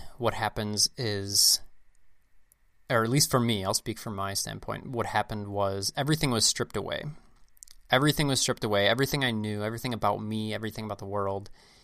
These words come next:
And it's really, really hard to put this kind of stuff into words unless you experience it yourself.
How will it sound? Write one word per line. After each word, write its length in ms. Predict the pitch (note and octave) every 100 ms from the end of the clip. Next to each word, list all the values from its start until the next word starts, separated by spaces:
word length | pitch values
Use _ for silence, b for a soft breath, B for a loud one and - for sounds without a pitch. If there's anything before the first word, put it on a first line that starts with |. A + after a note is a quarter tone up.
| b b -
And 120 | - A2+
it's 120 | G#2+
really, 260 | A#2+ D3
really 300 | A#2 A2+ A2
hard 240 | G2+ G#2+ G#2
to 60 |
put 200 | F#2+ A2+
this 120 | A2+ -
kind 200 | G#2+ G2+
of 120 | F#2+
stuff 300 | - G#2 -
into 240 | - A2+ A#2
words 380 | G#2 G2+ G2 G#2+
unless 280 | G#2 G2+
you 100 | -
experience 440 | G2 - G#2 G#2+ -
it 80 | -
yourself. 600 | A2+ - - - -